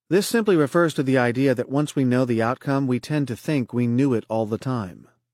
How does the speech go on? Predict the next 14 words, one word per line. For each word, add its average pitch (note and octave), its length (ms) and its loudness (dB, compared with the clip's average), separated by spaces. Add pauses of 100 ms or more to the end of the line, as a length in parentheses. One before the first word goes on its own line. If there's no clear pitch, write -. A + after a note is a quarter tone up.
(1700)
In C#3 120 2
finance, D#3 540 0
we C#3 100 0
seem C#3+ 240 -2
to B2+ 120 0
enjoy B2+ 460 0
an A2 260 -4
Orwellian B2+ 640 0
rewriting B2+ 480 0
of G#2 120 -8
history G#2+ 380 -8
after G#2+ 220 -8
each A#2 280 -10
bubble. - 360 -8